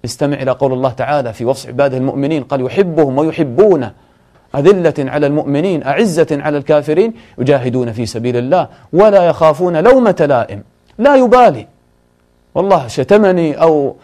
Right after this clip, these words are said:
ضربني، أنا أؤدي الأمانة التي علي. ليس معنى هذا أن، أني أؤديها ب-، بطيش وتهور، لا، تنصح الناس بلين ورفق ورحمة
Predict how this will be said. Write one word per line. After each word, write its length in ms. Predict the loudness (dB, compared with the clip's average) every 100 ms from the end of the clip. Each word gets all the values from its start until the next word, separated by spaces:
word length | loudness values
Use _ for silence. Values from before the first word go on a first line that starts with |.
| _ _
ضربني، 720 | 0 2 4 4 4 2 -4 -10 -4
أنا 400 | -2 0 -2 -8 -2
أؤدي 680 | 0 0 -2 -2 -2 -2 -6
الأمانة 440 | -8 -6 -4 -4
التي 300 | -4 -6 -8
علي. 300 | -14 -14 -16 -18 _ _ _ _ _ _ _ -2
ليس 200 | 0 2
معنى 260 | 0 0
هذا 320 | 2 2 2 0
أن، 220 | -2 -6
أني 440 | -10 -8 -8 -8 -12 _ -4
أؤديها 560 | 0 0 2 2 2 -2
ب-، 220 | -4 -6
بطيش 420 | 0 2 2 -2
وتهور، 500 | -8 -2 0 0 -2
لا، 220 | -4 -4 -8 _ _ _ _ _ _ _ _ _
تنصح 360 | -6 -6 -10 -6
الناس 640 | -4 -2 -4 -6 -10 -20 _ _ -6
بلين 440 | -4 -2 -2 -4
ورفق 400 | -6 -4 -4 -4 -8
ورحمة 540 | -4 -4 -4 -6 -6